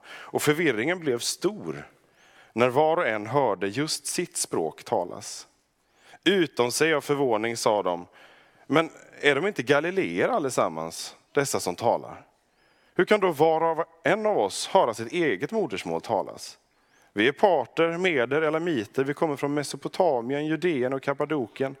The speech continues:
från Pontos och Asien, från Frygien och Pamfylien, från Egypten och trakten kring Kyrene i Libyen. Vi har kommit hit från Rom.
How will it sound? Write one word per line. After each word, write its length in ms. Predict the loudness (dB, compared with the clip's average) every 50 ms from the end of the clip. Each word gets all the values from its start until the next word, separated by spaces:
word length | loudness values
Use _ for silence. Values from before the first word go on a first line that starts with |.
| -18 -18 -18 -18 -18 -18 -4 0
från 180 | 2 2 4
Pontos 560 | 6 4 4 4 2 0 0 0 0 2 2
och 80 | 2 2
Asien, 440 | 2 2 0 -2 -2 -2 -2 -2 -2
från 140 | -4 -6 -4
Frygien 480 | 0 0 0 2 0 0 -2 -2 -2
och 100 | -2 -2
Pamfylien, 640 | -4 -4 -4 -4 -4 -2 0 0 0 0 0 -2 -2
från 160 | -2 -2 -2
Egypten 520 | -2 -2 -2 -4 -4 -8 -6 -2 0 0
och 80 | 2 2
trakten 320 | 2 2 2 2 -2 -4
kring 180 | -4 -4 -4 -2
Kyrene 480 | 0 0 0 0 0 0 0 0 0
i 60 | -2 -2
Libyen. 540 | 0 0 0 0 0 0 0 0 -2 -2 -6 -12 -16 -18 -18 -18 -16
Vi 160 | -6 0 0
har 80 | 0 2
kommit 240 | 2 0 -2 0 -2
hit 120 | -2 0
från 140 | 0 -2 0
Rom. 380 | 0 -2 -2 -2 -4 -6 -6